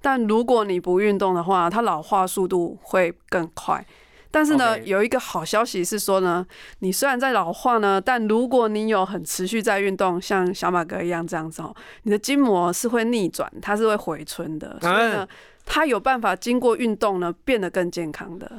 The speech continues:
Speaker 2: 那你觉得，如果说以一个运动，就是说我要到健身房，你比较建议大家花多少时间放松？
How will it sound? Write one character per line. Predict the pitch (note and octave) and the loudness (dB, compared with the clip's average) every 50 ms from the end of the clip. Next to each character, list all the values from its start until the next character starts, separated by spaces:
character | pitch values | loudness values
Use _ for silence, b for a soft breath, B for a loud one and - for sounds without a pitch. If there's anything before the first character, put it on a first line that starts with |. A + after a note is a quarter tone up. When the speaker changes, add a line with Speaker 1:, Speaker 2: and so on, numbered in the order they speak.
| - _ _ | -20 _ _
Speaker 2:
那 | - B3 C4 | -2 -2 0
你 | B3+ G3 D#3 C3+ | 0 0 -2 -2
觉 | - - C3 C#3+ D#3 | -2 0 0 0 2
得， | C3+ B2+ A#2+ A#2+ A#2+ A#2+ - - - | 4 4 4 4 4 2 -2 -6 -6
如 | - C#3 D#3+ G#3+ C4 A#3+ | -2 0 2 2 2 0
果 | F3 E3 C#3+ A#2+ A2 G#2 | 0 0 0 2 0 0
说 | - - E3 E3 | 0 0 2 2
以 | A2 B2 A#2+ C3 | 0 0 -2 0
一 | |
个 | C#3 D3+ | 0 0
运 | - G3 F3+ D3 C3+ B2+ | 0 0 -2 -4 -4 -2
动， | - E3 C3 F2+ D2 - - | -2 -2 -2 -2 -6 -10 -4
就 | - D3+ | -2 0
是 | D3+ | 0
说 | D3+ D#3 | 2 2
我 | B2 A2+ | 2 2
要 | B2+ | 2
到 | B2+ D#3+ C#3+ | 2 0 0
健 | - D#3+ C#3 | 0 0 -2
身 | A2+ B2+ B2+ B2+ A2 | 0 -2 -4 -2 -2
房， | G2 E2+ D#2+ E2 - - | -4 -4 -6 -8 -8 -2
你 | C3+ C3+ B2+ A#2+ | 0 0 0 0
比 | A2 G#2 A#2+ A#2 | -2 -2 -2 0
较 | D#3 E3 | 0 0
建 | - - A3+ G3 D#3+ | 0 0 0 0 0
议 | D3+ D#3 C#3+ | 0 -2 -2
大 | B2 C#3 A#2 G#2+ | -2 -2 -2 -2
家 | - A2+ G#2+ G2 G2 F#2+ G2+ B B B B B B B B B B B B B B B B B | -2 -4 -4 -2 -4 -6 -8 B B B B B B B B B B B B B B B B B
花 | - - - F#3+ F#3+ | -4 0 0 0 0
多 | F#3+ G#3+ G#3+ | 2 2 2
少 | F3+ D3 G#2+ F#2+ | 2 2 0 -2
时 | - - G#2+ | -4 -6 -4
间 | G2+ A#2 A2+ | -2 -2 -2
放 | G#2+ A#2+ G2+ F#2 | 0 -2 -4 -4
松？ | E2+ F#2+ E2 E2+ | -4 -8 -8 -10